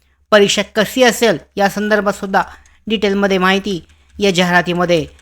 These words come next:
जाहीर करण्यात आली आहे, हे चेक केले जाऊ शकते. अशा पद्धतीने ही जी भरती प्रक्रिया आहे यासाठीची जाहिरात उपलब्ध आहे, पाहू शकता, लिंक देण्यात आली आहे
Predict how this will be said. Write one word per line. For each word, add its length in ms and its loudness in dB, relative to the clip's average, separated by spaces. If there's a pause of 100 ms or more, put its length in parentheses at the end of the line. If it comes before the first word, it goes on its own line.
(280)
जाहीर 260 0
करण्यात 340 -2
आली 180 -2
आहे, 220 -2
हे 200 -12
चेक 200 -10 (100)
केले 180 -10
जाऊ 160 0
शकते. 340 -6 (640)
अशा 240 0
पद्धतीने 400 -2
ही 520 -12
जी 100 2
भरती 300 0
प्रक्रिया 440 0
आहे 260 0 (840)
यासाठीची 640 -2 (500)
जाहिरात 380 0
उपलब्ध 300 -2
आहे, 260 2
पाहू 200 0
शकता, 300 -4 (120)
लिंक 340 0
देण्यात 280 2
आली 200 -2
आहे 280 0